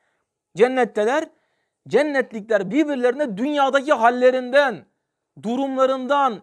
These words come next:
yaptıklarından, anılarından sorarlar diyor. Bakın şimdi ki ayetten açıkça anlaşılıyor ki bu birbirlerine sorduklarından bir husus da içinde bulundukları o cennet nimeti, o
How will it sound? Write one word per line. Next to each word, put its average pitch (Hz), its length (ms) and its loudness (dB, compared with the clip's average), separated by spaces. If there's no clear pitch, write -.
yaptıklarından, 254 1080 0
anılarından 277 960 2
sorarlar 190 680 2
diyor. 107 180 -20
Bakın 165 280 -6
şimdi 240 520 -16
ki 226 260 -10
ayetten 214 600 0
açıkça 208 420 -4
anlaşılıyor 214 540 -10
ki 233 200 -20
bu 202 320 -10
birbirlerine 214 480 -4
sorduklarından 202 920 -4
bir 233 80 -4
husus 202 420 -8
da 214 200 -8
içinde 208 480 -8
bulundukları 185 560 -8
o 170 160 -8
cennet 180 460 -8
nimeti, 147 320 -12
o 135 60 -12